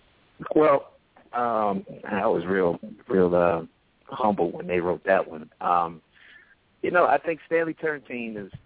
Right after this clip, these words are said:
one of those jazz artists that's like, you know, he was a precursor to, like, smooth jazz, you know, before they called it smooth jazz. He, 'cause he could play, really, he was like, he played everything, you know, but he really could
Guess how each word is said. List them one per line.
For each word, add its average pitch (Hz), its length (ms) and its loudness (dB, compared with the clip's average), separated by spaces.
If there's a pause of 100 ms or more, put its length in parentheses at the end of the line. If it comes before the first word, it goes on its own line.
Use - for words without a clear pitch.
one 117 320 -12
of 104 80 -8
those 101 280 -6 (440)
jazz 101 380 -4
artists 92 420 -6
that's 98 240 -4 (100)
like, 90 220 -6 (840)
you 113 80 -4
know, 95 260 -4 (240)
he 156 140 0
was 165 120 -2
a 117 60 -6
precursor 113 680 -4 (220)
to, 92 60 -4
like, 90 300 -2 (360)
smooth 110 300 -6
jazz, - 340 -4 (300)
you 95 80 -4
know, 95 200 -2
before 98 540 2
they 95 100 -4
called 95 320 0
it 92 140 -18
smooth 92 240 -14
jazz. - 380 -10
He, 98 240 -6
'cause 95 200 -2
he 117 140 -2
could - 160 -10
play, 113 420 2 (1000)
really, 147 260 2
he 120 120 -6
was 98 120 -8
like, 98 240 -8 (380)
he 117 140 -14
played 95 360 -4
everything, 92 460 -8 (180)
you 95 120 -8
know, 95 120 -8
but 95 160 -2
he 110 220 -4
really 110 360 0
could 101 200 -10